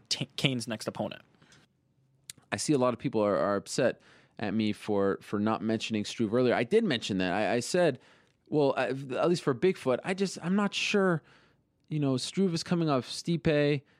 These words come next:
Speaker 2: win, and prior to that, you know, he beat, uh, LeVar Johnson. Prior to that, he beat, um, Dave Herman. And he's on a nice run.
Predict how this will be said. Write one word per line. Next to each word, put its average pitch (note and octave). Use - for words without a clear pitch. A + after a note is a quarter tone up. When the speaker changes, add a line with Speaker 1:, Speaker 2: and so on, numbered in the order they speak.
Speaker 2:
win, C#3
and G#2+
prior C3
to B2+
that, B2
you A#2
know, G#2
he G#2+
beat, G#2+
uh, G#2
LeVar G2+
Johnson. B2
Prior A2+
to G2+
that, G#2
he A2
beat, G#2
um, F#2
Dave G2+
Herman. G3
And F#3
he's A3
on A#3
a G3+
nice G#3
run. G#3